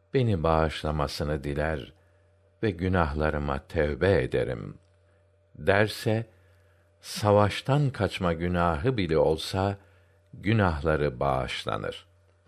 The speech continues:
Hadis bin sekiz yüz yetmiş yedi. Şeddat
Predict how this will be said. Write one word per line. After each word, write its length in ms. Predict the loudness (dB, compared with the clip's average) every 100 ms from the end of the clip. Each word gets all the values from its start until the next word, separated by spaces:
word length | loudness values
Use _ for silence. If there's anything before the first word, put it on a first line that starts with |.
| _ _ _ _ _ _ _ _ _
Hadis 600 | 2 4 2 0 -12 -14 0
bin 220 | 2 4
sekiz 420 | 2 2 0 2
yüz 180 | 2 2
yetmiş 520 | 0 -2 -6 -6 -2
yedi. 400 | -2 -2 -6 -8 _ _ _ _ _ _ _ _ _ _ _
Şeddat 840 | -12 2 4 4 4 2 0 -10